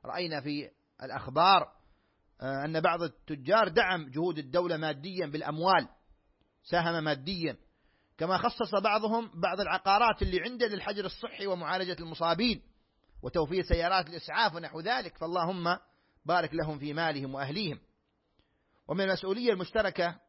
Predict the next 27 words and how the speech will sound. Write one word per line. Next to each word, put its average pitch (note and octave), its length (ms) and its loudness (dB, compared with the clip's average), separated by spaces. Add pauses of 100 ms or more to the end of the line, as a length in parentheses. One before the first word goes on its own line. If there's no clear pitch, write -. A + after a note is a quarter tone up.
(420)
الجدية D3+ 600 -4
في - 80 -14
التكاتف D#3+ 680 0
الاجتماعي D3 640 -6
للتعامل C#3+ 540 -10
مع C3 240 -8
هذا B2+ 100 -8
الوباء A#2+ 400 -4 (680)
على D3 220 -4
مستوى C3 340 -6
الفرد C#3+ 340 -2
والأسرة C3+ 500 -8
والمواطن D3+ 600 -2
والمقيم، C#4 540 -2
الجميع D#4+ 460 -4 (400)
مسؤول G#3 480 -4 (1000)
حتى G#3 480 -2
لا G#3 160 2
تفقد G3 380 -6
السيطرة F#3+ 480 -2
على F3 200 0
هذا E3+ 200 -2
الوباء D#3 480 2
ويصبح E3+ 340 -10
التعامل E3+ 600 -6
معه F3+ 300 -6
صعباً، A#3 440 0